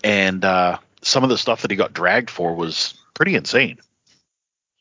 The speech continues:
So, yeah, I definitely give that one a sell.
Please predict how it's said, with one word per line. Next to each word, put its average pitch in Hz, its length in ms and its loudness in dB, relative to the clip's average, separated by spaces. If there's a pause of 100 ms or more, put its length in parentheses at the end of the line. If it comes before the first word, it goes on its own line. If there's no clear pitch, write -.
(480)
So, 107 240 2
yeah, 107 380 2
I 98 100 2
definitely 113 380 -2
give 104 140 0
that 104 160 0
one 92 100 -6
a - 20 -6
sell. 90 480 0